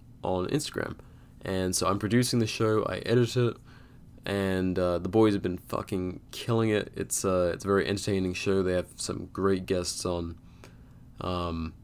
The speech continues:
and yeah, it's been, it's been really great to work with them on it. First time I've produced a podcast rather than babbled on it. So, uh, yeah, it's been fun. Um, they're, yeah, they're, the audience is fucking blowing up. They're only twelve episodes in.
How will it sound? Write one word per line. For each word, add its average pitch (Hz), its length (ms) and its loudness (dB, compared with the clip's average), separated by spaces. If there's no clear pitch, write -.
and 104 100 0
yeah, 147 80 4
it's 107 100 -2
been, 92 340 2
it's - 100 -14
been 95 320 2
really 98 200 2
great 98 240 2
to 95 60 -8
work 95 260 0
with 87 100 -8
them 110 180 4
on 110 140 4
it. - 120 -2
First 107 300 2
time 101 160 2
I've 92 180 0
produced 113 380 0
a - 40 -12
podcast 104 640 0
rather 92 280 0
than 90 220 -2
babbled 104 480 2
on 101 160 2
it. 101 160 -4
So, 95 480 2
uh, 85 420 2
yeah, - 160 4
it's - 100 -2
been 98 160 -2
fun. 127 360 4
Um, 92 440 -2
they're, 104 380 4
yeah, 95 280 -2
they're, - 280 -2
the - 200 -8
audience 107 500 2
is 95 100 -10
fucking 104 480 -8
blowing 117 380 6
up. 107 160 4
They're 101 160 4
only 95 160 2
twelve 107 280 2
episodes 98 460 0
in. 90 320 0